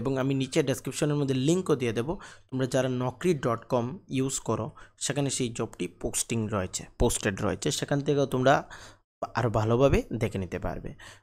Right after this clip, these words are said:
আমি শুধু তোমাদের এই ভিডিওটি বানাচ্ছি তোমাদের ইনফরমেশনটি দেওয়ার জন্য, কারণ অনেকেই রয়েছে যারা নকরি ডট কম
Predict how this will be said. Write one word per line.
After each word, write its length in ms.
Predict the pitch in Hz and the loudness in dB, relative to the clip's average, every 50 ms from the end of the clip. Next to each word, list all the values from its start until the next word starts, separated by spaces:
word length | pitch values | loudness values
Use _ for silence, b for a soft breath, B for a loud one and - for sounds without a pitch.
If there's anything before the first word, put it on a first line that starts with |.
| B _ | B _
আমি 120 | 123 139 151 | 2 2 4
শুধু 200 | 147 - 160 160 156 160 | 4 2 0 2 2 4
তোমাদের 240 | 147 147 143 151 147 151 | 4 6 6 6 6 6
এই 60 | 143 127 117 | 4 4 2
ভিডিওটি 300 | 123 117 131 139 135 143 | 0 2 2 2 4 4
বানাচ্ছি 320 | 135 131 127 131 127 - - | 4 4 2 2 2 0 -2
তোমাদের 300 | - 147 131 120 127 123 - - | 2 2 4 4 4 2 2 2
ইনফরমেশনটি 680 | 139 123 120 - 156 151 151 - - 165 156 143 156 147 135 139 131 - | 2 2 4 4 4 6 6 4 4 2 2 4 2 2 2 0 0 0
দেওয়ার 220 | 123 110 110 113 113 123 | 4 4 4 4 4 2
জন্য, 140 | 135 139 156 | 0 0 2
কারণ 220 | 147 135 127 127 120 - - - | 2 4 4 2 0 -2 -4 -2
অনেকেই 340 | 113 131 135 - 190 185 180 | -2 -2 -2 -2 -2 0 2
রয়েছে 300 | 151 143 139 139 - 151 131 135 | 2 2 2 2 0 -2 -2 0
যারা 180 | 127 120 123 165 B B B B B B _ _ - | 0 -2 -2 -4 B B B B B B _ _ 0
নকরি 300 | 127 117 113 - 139 135 120 117 | 0 0 0 2 2 2 4 4
ডট 160 | 117 113 113 - - - | 4 2 2 2 2 2
কম 120 | 127 127 | 2 2